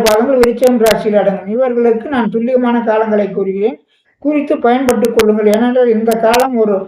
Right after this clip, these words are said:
மிஸ் பண்ணி விட்டீங்கன்னா, மீண்டும் பதினாலு, ப-, பன்னிரெண்டு வருடங்கள் கழித்துதான் இதே ஏழாவது ராசியில் வரும். நல்ல திருமண வாழ்க்கை, திரு கணவன் மனைவி ஒற்றுமைகள், புத்திர பாக்கியம், அனைத்து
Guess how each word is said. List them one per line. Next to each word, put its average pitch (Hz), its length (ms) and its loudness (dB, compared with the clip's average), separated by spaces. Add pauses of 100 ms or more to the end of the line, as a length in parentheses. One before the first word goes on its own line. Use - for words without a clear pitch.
(360)
மிஸ் 277 220 -2
பண்ணி 302 200 2
விட்டீங்கன்னா, 269 500 0
மீண்டும் 285 380 -2
பதினாலு, 262 420 2 (240)
ப-, 208 240 4 (260)
பன்னிரெண்டு 285 440 2
வருடங்கள் 277 560 2
கழித்துதான் 254 500 2
இதே 269 180 4 (100)
ஏழாவது 262 460 2
ராசியில் 240 340 -2
வரும். 208 280 -2 (300)
நல்ல 269 260 0 (140)
திருமண 277 340 0
வாழ்க்கை, 233 360 2
திரு 226 220 0
கணவன் 262 320 -2
மனைவி 240 320 0
ஒற்றுமைகள், 247 500 0
புத்திர 247 360 -2
பாக்கியம், 233 480 -2
அனைத்து 247 300 -4